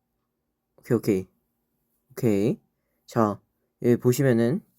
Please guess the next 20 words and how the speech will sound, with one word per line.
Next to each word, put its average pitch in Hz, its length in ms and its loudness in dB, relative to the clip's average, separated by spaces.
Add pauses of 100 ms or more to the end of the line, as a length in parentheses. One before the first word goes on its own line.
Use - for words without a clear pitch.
(520)
이렇게 107 240 -8
쉐밀이가 147 380 2
있는데요. 104 560 0 (960)
일단 104 420 -4
뭐 90 160 -6
용쿠 113 300 -2
갈구죠? 117 460 0 (720)
아유, 123 240 4
되게 120 180 0
귀엽게 156 240 0
생겼는데, 110 360 -2
생각보다. 117 420 -4 (1160)
어, 120 500 2 (280)
어, 127 120 -2
얘 139 160 4
되게 135 240 0
잘 131 160 0
산 180 140 2
것 117 60 4
같아요. 98 360 -4